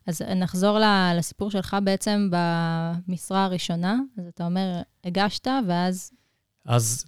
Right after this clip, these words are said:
Speaker 2: לא הגעתי למשרה הראשונה דרך הגשה, בעצם היה חבר שלמד איתי בלימודים, שהוא מסלול ערב,
Speaker 1: מהמם.
Speaker 2: שגיליתי את זה ב-, ב-, ממש בהפתעה, וביקשתי ממנו באמת שיעשה את הכל כדי שיעזור לי להגיע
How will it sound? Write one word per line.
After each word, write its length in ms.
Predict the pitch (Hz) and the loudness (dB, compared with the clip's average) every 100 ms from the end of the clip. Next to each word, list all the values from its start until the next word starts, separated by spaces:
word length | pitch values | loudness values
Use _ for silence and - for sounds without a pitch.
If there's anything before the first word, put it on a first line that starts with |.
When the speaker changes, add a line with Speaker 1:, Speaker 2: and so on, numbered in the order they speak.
| 135 | 2
Speaker 2:
לא 160 | 151 | 6
הגעתי 340 | 160 143 135 127 | 8 8 8 6
למשרה 280 | 117 110 | 4 4
הראשונה 400 | 110 104 - 104 | 4 2 0 2
דרך 300 | 101 104 101 | 4 2 2
הגשה, 480 | 104 98 - 160 160 | 0 0 2 6 6
בעצם 400 | 117 107 - 110 | 6 4 2 0
היה 380 | 101 104 101 98 | 2 2 2 0
חבר 420 | 95 104 98 107 104 | 0 -4 0 2 2
שלמד 560 | - 95 95 98 98 | 0 -2 0 0 -2
איתי 680 | 92 - 98 95 92 92 92 90 _ _ _ _ _ - | -4 -8 -14 -14 -16 -16 -18 -20 _ _ _ _ _ -6
בלימודים, 440 | 98 98 95 120 | -2 0 2 2
שהוא 160 | 113 104 | 2 0
מסלול 360 | 90 101 95 | 0 -2 0
ערב, 180 | 92 98 | 0 0
Speaker 1:
מהמם. 120 | 135 147 - - 98 95 | 0 -4 -6 -2 0 0
Speaker 2:
שגיליתי 420 | 95 95 98 98 | 0 0 0 0
את 60 | 98 | -4
זה 320 | 95 90 87 87 87 _ _ - | -4 -6 -6 -8 -12 _ _ -10
ב-, 180 | 92 87 92 | -8 -8 -10
ב-, 60 | 90 87 85 92 - - 98 | -14 -16 -20 -20 -20 -20 -8
ממש 280 | 98 101 | -2 -2
בהפתעה, 540 | - 87 - 87 104 151 147 98 90 90 87 87 87 87 _ _ _ - | -2 -8 -12 -8 -2 0 0 0 -2 -2 -4 -4 -6 -10 _ _ _ -18
וביקשתי 380 | 98 104 - 98 | -6 -4 -2 -2
ממנו 220 | 101 98 | 0 0
באמת 380 | 92 95 95 - | 0 0 -2 -4
שיעשה 840 | - 92 92 90 90 90 - 104 | -4 -2 -2 -2 -2 -4 -4 -4
את 140 | - | -6
הכל 300 | 90 - 95 87 | -10 -6 -6 -6
כדי 280 | 92 90 87 | -10 -10 -12
שיעזור 1120 | - 101 92 90 90 87 90 - 90 90 95 | -12 -10 -10 -10 -12 -14 -18 -16 -8 -2 0
לי 100 | 90 | 0
להגיע 300 | 87 87 87 | -2 -2 -4